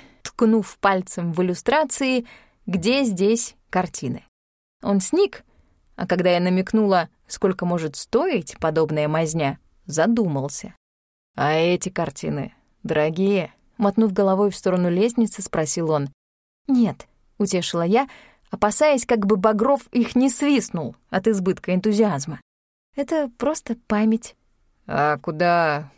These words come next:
подевался художник?» «Погиб», помедлив, с неохотой ответила я. Вот тут в гостиную и влетела Юлька в тонком шарфе на голове, темных очках и голубом сарафане.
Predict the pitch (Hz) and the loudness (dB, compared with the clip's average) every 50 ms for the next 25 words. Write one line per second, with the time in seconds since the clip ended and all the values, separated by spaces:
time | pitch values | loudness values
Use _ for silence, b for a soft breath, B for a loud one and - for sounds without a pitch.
0 | _ _ - 160 143 151 151 143 147 143 139 - - 143 - - 147 139 139 165 | _ _ -8 -6 -4 -2 0 2 2 2 0 -2 -6 -8 -8 -8 -8 -4 0 0
1 | 180 202 190 202 208 190 190 - - _ _ _ _ _ _ _ _ _ _ _ | 2 2 2 2 0 -2 -4 -8 -16 _ _ _ _ _ _ _ _ _ _ _
2 | _ _ _ _ - 269 262 233 190 196 190 190 - - - - _ _ _ _ | _ _ _ _ -2 0 0 0 0 -2 -4 -6 -8 -14 -20 -20 _ _ _ _
3 | _ _ _ _ _ - 180 185 190 220 247 233 233 233 226 - - b b b | _ _ _ _ _ -2 0 2 4 4 4 4 4 2 2 0 -6 b b b
4 | b b b - - - 180 165 160 - - 196 202 202 202 180 165 - 170 170 | b b b -8 -4 -2 -2 -2 -2 -2 -2 -2 0 0 0 -2 -2 -4 -6 -6
5 | - - 170 165 165 156 139 120 - - _ _ _ _ _ _ _ _ _ - | -4 -4 -4 -4 -2 -2 -4 -4 -6 -10 _ _ _ _ _ _ _ _ _ -2
6 | 214 208 247 269 254 240 _ _ - 392 427 - 311 247 214 208 233 247 233 - | 2 4 4 2 2 0 _ _ 2 2 2 2 0 0 2 2 2 2 0 -2
7 | - - 330 349 349 339 320 311 302 285 - 269 269 247 254 247 247 240 - 285 | 0 0 2 2 2 2 2 0 -2 0 0 2 2 2 2 2 0 0 0 0
8 | 294 302 285 269 254 226 208 269 285 269 226 - - 165 170 - _ _ _ _ | 2 2 2 2 2 4 4 4 4 4 2 0 -6 -12 -16 -20 _ _ _ _
9 | _ _ _ _ _ - - - 233 240 240 214 190 - - 175 165 143 - - | _ _ _ _ _ -18 2 4 4 4 4 2 0 -2 -6 -8 -8 -4 0 2
10 | 196 190 175 147 - - 160 156 160 160 165 170 170 190 240 277 302 277 B B | 2 2 0 -2 -6 -8 -8 -6 -2 0 2 2 4 4 4 2 2 0 B B
11 | B B B B B B _ - 220 240 240 226 214 190 - 185 170 175 - - | B B B B B B _ 2 4 4 4 4 2 0 0 -2 -2 -2 -2 0
12 | - 240 240 240 - 214 185 190 185 190 185 175 202 208 190 - 214 202 196 190 | 0 0 2 0 -2 -2 0 0 0 2 2 2 0 0 2 2 0 0 0 0
13 | - 175 156 156 147 139 - | -2 -2 -2 -2 -4 -8 -10